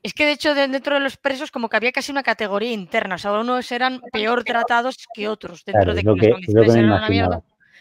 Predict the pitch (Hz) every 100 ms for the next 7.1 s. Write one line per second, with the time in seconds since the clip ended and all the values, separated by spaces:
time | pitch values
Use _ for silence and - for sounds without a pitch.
0 | _ 226 190 - - - 208 226 190 _
1 | _ 208 214 - 208 208 247 247 233 202
2 | - 233 240 247 240 262 277 _ - 220
3 | 208 247 262 - 247 226 226 202 214 214
4 | 208 202 262 190 - 254 285 285 _ 233
5 | 226 214 220 202 - 233 254 170 - -
6 | _ _ _ _ _ _ _ _ - 208